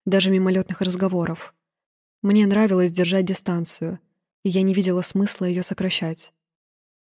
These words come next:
Убежденная в нашей абсолютной непохожести, я даже не пыталась заглянуть в его внутренний мир. Я не искала ни близости, ни тех самых искр, о которых писали в зачитанных до дыр романах.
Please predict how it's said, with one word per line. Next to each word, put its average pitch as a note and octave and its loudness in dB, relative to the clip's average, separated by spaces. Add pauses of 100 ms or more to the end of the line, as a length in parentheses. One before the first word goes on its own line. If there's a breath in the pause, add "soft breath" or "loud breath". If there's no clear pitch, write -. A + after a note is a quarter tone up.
(140)
Убежденная G3 2
в F3+ 0
нашей F#3+ 0
абсолютной F#3+ -2
непохожести, F#3 -2 (380)
я G3+ 4
даже F#3+ 0
не F#3+ 2
пыталась F#3 -2
заглянуть F3+ 0
в - -8
его F3+ 0
внутренний F#3 0
мир. F3 -2 (720)
Я G#3+ 2
не G#3 6
искала G#3 0
ни F#3 2
близости, F3 -2 (360)
ни F#3 2
тех F3+ -4
самых F#3+ 0
искр, - -2
о E3+ -4
которых - -8
писали F3+ -4
в E3+ -4
зачитанных F3 -4
до F3 -2
дыр F3 -2
романах. F3 -4